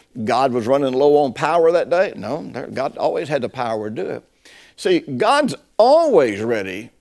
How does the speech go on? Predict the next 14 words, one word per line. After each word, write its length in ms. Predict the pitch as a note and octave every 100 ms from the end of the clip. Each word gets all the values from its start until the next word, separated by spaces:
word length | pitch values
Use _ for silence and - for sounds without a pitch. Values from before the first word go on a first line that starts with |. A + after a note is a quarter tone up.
| _
to 140 | - B2+
do 680 | G#2+ A2+ E3 B2 A2+ B2 - _ C#3+
every 420 | E3+ F#3 E3 G3+
promise 720 | - D#3+ B2 F#2+ G#2+ - - _ -
that 140 | A#2
he, 280 | C#3 E3 C#3
that 160 | B2 F#2+
he 200 | A#2 C4+
has 180 | E3+ G#2
ever 280 | F#2+ G2
given. 360 | B2+ - - F#2 _ _ _ _
The 100 | -
question 420 | - - C4+ C3
is 380 | A2 G2+ G#2+ -